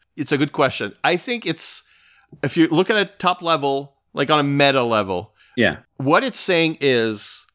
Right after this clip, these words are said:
Speaker 1: from this point on, and I believe this is what happened, comics are a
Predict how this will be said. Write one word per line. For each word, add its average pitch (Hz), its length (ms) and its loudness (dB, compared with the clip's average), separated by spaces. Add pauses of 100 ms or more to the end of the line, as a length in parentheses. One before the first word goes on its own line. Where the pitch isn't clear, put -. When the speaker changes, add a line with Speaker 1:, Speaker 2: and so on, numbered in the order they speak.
(240)
Speaker 1:
from 170 560 0
this 156 400 0
point 185 360 -2
on, 113 420 0
and 117 160 -2
I 117 80 2
believe 156 800 0
this 127 180 -4
is 120 140 -8
what 127 140 -2
happened, 117 640 -2 (220)
comics 170 640 -4
are 139 360 4
a 127 480 -2